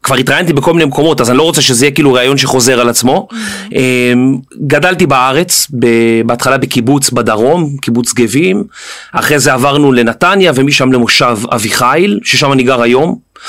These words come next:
Speaker 1: וסבתא שלי מפה, והמשפחה שלי פה. אז, אמ, כשהייתי בן שלוש עשרה,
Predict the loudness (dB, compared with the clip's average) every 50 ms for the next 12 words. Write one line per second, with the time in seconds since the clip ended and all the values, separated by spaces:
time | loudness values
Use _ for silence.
0 | -10 -10 -10 -10 -12 -14 -16 -10 -8 -6 -6 -2 0 0 2 2 2 2 2 2
1 | 2 2 2 2 0 0 0 0 -2 -2 0 0 2 2 2 0 0 0 2 2
2 | 2 0 -2 -2 -4 -6 -6 -6 -4 -4 -2 -2 -2 -4 -4 -2 -2 -4 -4 -6
3 | _ -20 -20 -20 -20 -20 -20 -20 -8 -6 -4 -2 -2 -2 -2 0 0 2 2 2
4 | 2 2 2 2 2 2 2 2 0 0 -2 -2 -2 -2 0 0 0 0 0 0
5 | 0 0 0 0 0 0 0 0 0 0 0 2